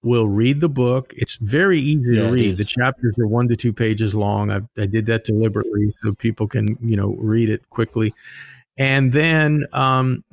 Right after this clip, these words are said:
Speaker 1: just join the insurgents, be part of what, what God is doing. And, and when they read the book, they'll understand what that means. Get plugged into, uh, the blog and the website.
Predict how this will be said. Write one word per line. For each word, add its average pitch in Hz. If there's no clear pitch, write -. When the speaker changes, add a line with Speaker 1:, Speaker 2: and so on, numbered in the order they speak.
Speaker 1:
just 135
join 143
the 147
insurgents, 139
be 127
part 139
of 117
what, 117
what 123
God 123
is 107
doing. 120
And, 107
and 110
when 123
they 117
read 156
the 175
book, 110
they'll 110
understand 113
what 107
that 104
means. 127
Get 131
plugged 135
into, 135
uh, 117
the 110
blog 127
and 110
the 107
website. 127